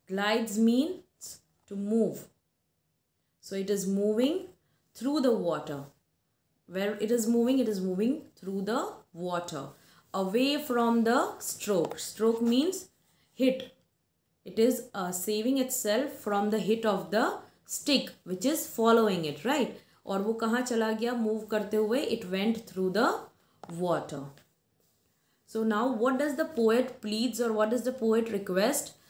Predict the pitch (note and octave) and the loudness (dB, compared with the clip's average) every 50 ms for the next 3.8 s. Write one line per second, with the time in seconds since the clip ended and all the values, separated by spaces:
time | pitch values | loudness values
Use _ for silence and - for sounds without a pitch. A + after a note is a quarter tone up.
0 | _ _ _ F#3+ F#3+ F#3+ - G#3 G#3+ A#3 A#3 A3+ - F#3+ F#3+ - F3+ F3+ G3 A#3+ | _ _ _ -12 -10 -4 -2 0 2 2 0 0 -4 -6 -6 -4 -2 0 2 2
1 | D#4 - - - - - - - _ _ G3+ A3 C4 D4+ F#4 F#4 F4+ - - - | 2 0 -4 -6 -10 -14 -14 -16 _ _ 0 0 2 2 0 -2 -6 -10 -16 -20
2 | _ _ _ G3+ G3 G#3 A3+ C4 - - - E4 E4+ E4+ C#4 G#3+ - - G3+ A3+ | _ _ _ -8 -4 -2 -2 -2 -4 -4 -4 -4 -2 0 -2 -2 -2 0 2 2
3 | B3+ C4 - - G#3 G#3 G#3 G3+ G3+ G#3 G#3+ G3+ F#3+ G#3 A#3 | 2 2 0 0 0 0 2 2 2 2 0 2 2 2 2